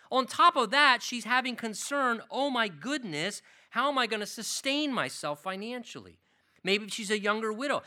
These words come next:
"How am I gonna take care of my kids now that my husband has passed?" And so here she is going through this pain and grief, and in the midst of all that, it would seem like a very viable thing to, "You know what?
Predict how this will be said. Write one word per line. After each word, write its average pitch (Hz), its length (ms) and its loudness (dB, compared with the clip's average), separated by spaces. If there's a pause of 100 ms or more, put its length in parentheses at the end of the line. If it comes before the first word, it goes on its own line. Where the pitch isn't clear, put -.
(120)
"How 208 120 0
am 247 80 0
I 247 40 0
gonna 226 140 -4
take 226 180 -8
care 226 140 -4
of 190 80 -10
my 185 140 -2
kids 254 760 -2
now 156 120 0
that 165 120 -4
my 160 160 -4
husband 165 440 -8
has 151 100 -12
passed?" 208 580 -16 (320)
And 247 100 -2
so 247 140 0
here 339 260 2
she 262 220 -4
is 196 140 -2
going 262 360 -2
through 220 180 -10
this 180 160 -8
pain 277 420 -6
and 190 140 -4
grief, 240 300 -6
and 202 100 -4
in 226 60 -4
the 220 80 -2
midst 294 340 -4
of 226 120 -4
all 220 200 -2
that, 254 300 2 (400)
it 311 200 -2
would 370 120 0
seem 233 320 -4
like 208 180 2
a 208 60 -2
very 214 500 0
viable 196 580 0
thing 277 380 -4
to, 190 120 -8
"You 190 160 -6
know 233 220 0
what? 247 360 -2